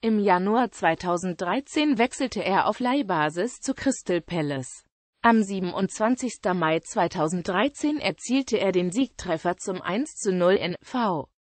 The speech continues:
im Entscheidungsspiel gegen den F C Watford und ermöglichte den Eagles hierdurch den Aufstieg in die Premier League.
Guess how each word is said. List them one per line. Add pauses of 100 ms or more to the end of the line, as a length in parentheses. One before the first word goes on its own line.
(180)
im
Entscheidungsspiel
gegen
den
F
C
Watford
und
ermöglichte
den
Eagles
hierdurch
den
Aufstieg
in
die
Premier
League.